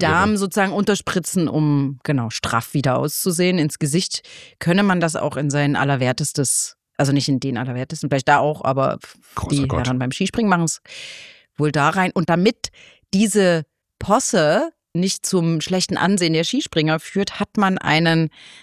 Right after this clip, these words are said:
Speaker 1: Österreicher ins Werk gesetzt, den Materialchef Matthias Hafele. Und der ist dafür verantwortlich, genau und akribisch zu gucken,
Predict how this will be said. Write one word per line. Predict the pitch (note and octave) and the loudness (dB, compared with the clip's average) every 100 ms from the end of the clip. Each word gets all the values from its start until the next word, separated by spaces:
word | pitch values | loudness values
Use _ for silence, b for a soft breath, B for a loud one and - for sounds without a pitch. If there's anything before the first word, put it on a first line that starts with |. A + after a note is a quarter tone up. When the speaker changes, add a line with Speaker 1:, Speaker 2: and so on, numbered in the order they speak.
| B _ - | B _ 2
Speaker 1:
Österreicher | B3 - C3+ B2 D3+ B2 | 2 2 0 0 0 0
ins | C#3+ | 0
Werk | C3+ C#3 - | 0 0 0
gesetzt, | D#3+ E3 G3+ - | -2 -2 -2 0
den | D#3+ | 2
Materialchef | D3+ - E3+ D3+ F#3 - F#3+ - | 2 0 0 2 2 0 -4 0
Matthias | D#3+ - - A3+ A3 - - | -2 -2 -2 0 0 -2 -4
Hafele. | E3+ F#3 - C#3+ E3 A#3 B B B B B | -2 0 0 2 2 -2 B B B B B
Und | - E3+ E3+ D#3+ | -2 0 0 0
der | F#3 A#3+ | 2 2
ist | - - | 0 -2
dafür | F3+ E3+ F#3 | -2 -2 -4
verantwortlich, | - D#3+ E3 - E3 - E3 - | -2 0 0 -2 -4 -2 -8 -4
genau | F#3+ A#3 C4+ C#4+ C#4+ G#3 | -2 0 2 4 2 2
und | G3 - | 0 -4
akribisch | - - - G#3+ E3+ - | -6 -6 0 0 0 -2
zu | F3+ | -4
gucken, | - - E3 | -2 0 0